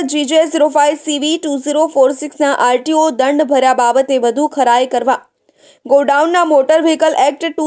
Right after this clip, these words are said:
ઝીરો સેવન મુજબ જમા લેવામાં આવેલા અને છૂટી ગયેલા વાહનો સંબંધે રજૂ થયેલા આરટીઓ દંડ ભર્યા અંગેની રસીદો ઉપર આવેલા ક્યુઆર કોડ સ્કેન કરતા બીજા કુલ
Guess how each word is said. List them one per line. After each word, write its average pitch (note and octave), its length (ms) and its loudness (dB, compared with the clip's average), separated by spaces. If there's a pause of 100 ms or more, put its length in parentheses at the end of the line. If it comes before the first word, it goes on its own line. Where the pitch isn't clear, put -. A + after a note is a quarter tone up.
ઝીરો D4+ 260 -2
સેવન D4+ 440 0 (540)
મુજબ D4 460 0 (140)
જમા D4 480 0
લેવામાં C4 480 2
આવેલા B3+ 320 2
અને C4 220 -2
છૂટી D4+ 380 -4
ગયેલા C4 360 0
વાહનો C4+ 400 0 (420)
સંબંધે C#4 420 -2 (380)
રજૂ C4+ 340 0
થયેલા D#4+ 280 2
આરટીઓ D4 340 0
દંડ D4+ 320 0
ભર્યા C4+ 240 2
અંગેની C#4 400 0
રસીદો C#4+ 420 0
ઉપર C#4 280 0
આવેલા B3+ 320 0 (100)
ક્યુઆર C4+ 280 2
કોડ C4+ 300 0
સ્કેન C4+ 300 -2
કરતા B3+ 380 0
બીજા B3 400 -2
કુલ D4+ 280 0